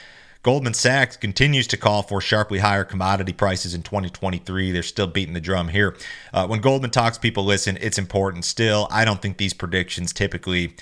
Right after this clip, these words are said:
are any better or worse than predictions from elsewhere. Goldman has some really specific forecasts in regard to returns. They think that the Goldman Index, their forecast for the Goldman Sachs Commodity Index, it's gonna return nine point nine percent over the next three months,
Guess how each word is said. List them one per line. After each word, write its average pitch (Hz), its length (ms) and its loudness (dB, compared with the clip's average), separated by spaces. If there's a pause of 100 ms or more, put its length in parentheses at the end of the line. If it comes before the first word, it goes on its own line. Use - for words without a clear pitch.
(160)
are 92 140 2
any 95 200 0
better 90 300 2
or 82 180 -4
worse 90 460 0
than 87 220 -4
predictions 85 500 -4
from 80 180 -10
elsewhere. 87 540 0 (420)
Goldman 127 300 2
has 120 220 2
some 98 180 -2
really 110 220 2
specific - 640 -2
forecasts 95 680 0
in 92 120 -4
regard 92 300 0
to 92 80 -8
returns. 87 520 -2
They 95 140 -2
think 104 220 -2
that 98 100 -4
the 92 80 -6
Goldman 104 440 0
Index, 92 580 0
their 92 120 -4
forecast 98 480 0
for - 80 -14
the 90 80 -6
Goldman 98 320 0
Sachs 98 300 -2
Commodity 92 480 -2
Index, 90 320 -2 (260)
it's - 140 -10
gonna 113 180 0
return 104 380 2
nine 107 220 2
point 113 260 -2
nine 107 220 0
percent 107 580 0 (180)
over 95 200 -2
the 92 100 -4
next 95 300 -2
three 104 160 0
months, 113 380 0